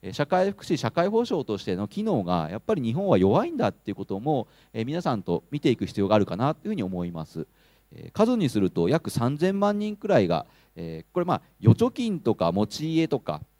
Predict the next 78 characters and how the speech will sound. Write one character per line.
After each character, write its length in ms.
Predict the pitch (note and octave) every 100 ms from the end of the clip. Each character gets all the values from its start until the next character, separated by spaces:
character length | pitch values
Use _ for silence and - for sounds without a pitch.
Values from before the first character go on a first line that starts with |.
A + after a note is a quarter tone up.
| -
株 220 | C3+ F3
と 100 | B3+
か 120 | B3
は 60 | C#3
別 240 | G2 -
に 120 | A#2 A2+
し 80 |
て 80 | A2+
で 100 | F2+
す 80 | D#2
け 80 | D2
れ 60 |
ど 100 | D#2
も、 260 | G2 B2+ G2+ -
あ 80 |
の、 100 | F#2+
そ 120 | G#2+ D#3+
う 40 |
い 40 |
っ 20 | -
た、 320 | - C3+ B2 - - -
え 320 | F#2+ F2+ F#2
ー、 20 |
様 240 | A2+ E3+ A3+
々 220 | F3 G#2
な、 160 | E2 - -
え 100 | D2
ー、 20 | -
所 100 | G3+
得 180 | F#3+
で 100 | D#2 D2
す 40 |
ね、 120 | F2+
年 220 | A2+ E3 F3
間 120 | E3
の 100 | E3
所 120 | -
得 240 | D3+ -
を 60 | F3+
比 80 | - A#2
べ 100 | A2
て 120 | A#2+
み 120 | C#3+ G3
て、 200 | A#2+ -
生 200 | A#2+ A#2+
活 240 | B2+ A2+
を 40 |
基 160 | F2+ A#2+
準 160 | G#2+ A2
以 80 | D3
下 180 | - - _ _ _ D3
に 80 |
あ 40 | F3+
る 80 | G3
方 200 | G#3+ F3
は 60 |
こ 100 | -
れ 80 | A#2
く 100 | C3+
ら 100 | B2
い 60 | A2+
い 40 |
る 60 | B2
よ 100 | G3+
っ 40 |
て 200 | G3+ -
い 100 | D2
う 80 | -
も 100 | F2
の 160 | E2 - _ _
で 120 | C2+
す 140 | -
ね。 200 | F#2 A2 - _ _ _ _
は 80 | E2
い。 100 | D#2 _
な 100 | G3
の 140 | D#3+ F2+
で、 180 | D#2+